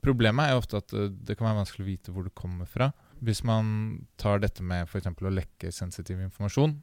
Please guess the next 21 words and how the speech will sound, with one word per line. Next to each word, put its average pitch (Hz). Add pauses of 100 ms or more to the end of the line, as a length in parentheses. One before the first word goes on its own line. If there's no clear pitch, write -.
(140)
som 107 (520)
kanskje 104
har 104
vist 98
seg 98
å 95
være 90 (680)
mest 87
effektivt, - (580)
så, - (180)
så 120 (100)
går 110
jo 110
det 107
ofte 101
via, 92 (180)
ikke -
sant, 95
tradisjonelle 92
medier, 90 (320)
eh, 98